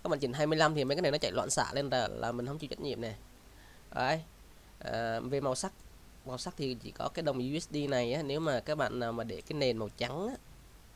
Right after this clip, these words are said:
cái nền màu trắng á, thì các bạn nên chỉnh cái U S D này thành, thành, thành màu đen đi, cho nó, cho nó hiện ra. Chứ còn nếu, vì hiện tại U S D đã, đang sử dụng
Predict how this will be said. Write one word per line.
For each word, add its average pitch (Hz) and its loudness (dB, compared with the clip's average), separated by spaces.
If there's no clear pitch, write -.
cái 151 -6
nền 139 0
màu 117 0
trắng 139 -2
á, 208 -4
thì 117 -4
các 165 0
bạn 139 2
nên 135 0
chỉnh 92 -6
cái 147 -2
U 143 -4
S 156 -8
D 131 -6
này 131 -2
thành, 117 -4
thành, 120 -4
thành 120 -4
màu 113 -2
đen 139 0
đi, 139 -2
cho 135 2
nó, 147 0
cho - -4
nó 131 -4
hiện 156 -2
ra. 139 2
Chứ 147 -4
còn 127 2
nếu, 143 0
vì 123 2
hiện 131 2
tại 127 6
U 156 4
S 160 2
D - 4
đã, 123 8
đang 131 6
sử 123 0
dụng 117 0